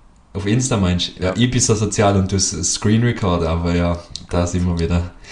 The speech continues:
Speaker 1: Also, dann tun wir es nicht rappen heute, sondern kumpieren.
Speaker 2: Kumpieren.
Speaker 1: Danke vielmals, <laughs> habt ihr alle zugelassen, ihr lieben Ballaris. Es hat wieder mal gefragt, das ist Sonntag, ähm, Ballare-Tag, Fantasia-Tag.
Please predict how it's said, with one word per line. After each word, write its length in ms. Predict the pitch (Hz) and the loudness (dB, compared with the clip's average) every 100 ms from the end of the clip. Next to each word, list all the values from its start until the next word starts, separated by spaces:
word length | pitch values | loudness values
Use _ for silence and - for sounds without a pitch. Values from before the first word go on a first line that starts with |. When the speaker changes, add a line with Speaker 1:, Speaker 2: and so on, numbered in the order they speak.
| - - - | -16 -16 -2
Speaker 1:
Also, 240 | 110 120 | 2 4
dann 120 | 120 113 | 4 4
tun 120 | 113 | 4
wir 60 | 101 | 4
es 80 | |
nicht 200 | 113 101 | 2 4
rappen 320 | 101 113 - 117 | 4 4 2 2
heute, 120 | 120 | 2
sondern 280 | 110 101 98 | 0 0 0
kumpieren. 640 | - 95 107 117 135 143 143 - | 0 0 2 4 4 2 0 -10
Speaker 2:
Kumpieren. 300 | - 104 - 113 | -10 -10 -2 2
Speaker 1:
Danke 280 | 123 117 | 2 2
vielmals, 520 | 101 127 123 123 127 117 | 2 4 4 6 6 6
<laughs> 20 | |
habt 220 | 107 98 | 4 6
ihr 280 | 104 - 120 131 | 6 6 4 4
alle 140 | 107 | 2
zugelassen, 760 | - 127 139 123 123 139 131 - | 2 0 2 0 0 0 -2 -2
ihr 160 | 110 104 | -2 0
lieben 320 | 107 113 113 | 0 0 0
Ballaris. 800 | 98 98 95 110 123 139 135 - - - - | 2 2 4 2 2 0 -2 -6 -12 -18 -20
Es 120 | - | -6
hat 120 | 98 95 | -4 0
wieder 160 | 95 | 2
mal 120 | 98 | 2
gefragt, 280 | 95 101 104 104 | 0 -2 -2 -2
das 120 | 95 | -2
ist 140 | 92 - | -2 -2
Sonntag, 580 | 101 110 110 107 - - | -2 -2 -2 -4 -4 -4
ähm, 560 | 92 90 90 90 87 87 | 0 2 2 4 2 2
Ballare-Tag, 800 | 95 92 107 113 120 120 131 - - - | 2 2 2 0 0 -2 -4 -10 -14 -16
Fantasia-Tag. 720 | - 101 95 87 95 113 127 | -6 -4 0 0 0 -2 -4